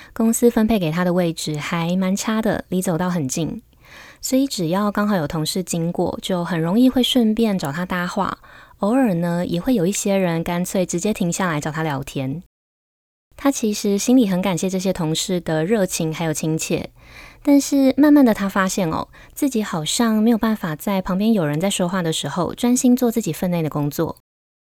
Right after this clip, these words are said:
像是同事在离他位置比较近的地方交谈，或者是坐在旁边的同事在讲电话等等。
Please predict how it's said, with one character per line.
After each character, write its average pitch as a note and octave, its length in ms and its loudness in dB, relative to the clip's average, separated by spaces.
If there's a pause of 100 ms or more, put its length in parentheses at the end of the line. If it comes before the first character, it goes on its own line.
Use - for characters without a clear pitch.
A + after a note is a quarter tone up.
(180)
像 A#3 320 0
是 A3+ 400 0
同 A3 180 0
事 C4 160 2
在 C4 140 2
离 G#3 180 2
他 A3 220 -2
位 A#3+ 160 4
置 F#3+ 140 -2
比 D#3 80 -2
较 F3 120 2
近 G3 200 0
的 E3 100 2
地 F#3 180 -2
方 F3+ 300 -2
交 A3 240 0
谈， E3 420 -4
或 G3+ 140 0
者 F3 100 -2
是 F3+ 280 0
坐 G3 160 0
在 F#3+ 80 2
旁 E3+ 160 -4
边 F3 120 0
的 E3+ 60 0
同 D#3 200 -4
事 F3 200 -4
在 E3+ 240 -4
讲 - 160 -4
电 F#3+ 160 -2
话 F#3+ 160 -2
等 C#3 180 -2
等。 C#3+ 220 -4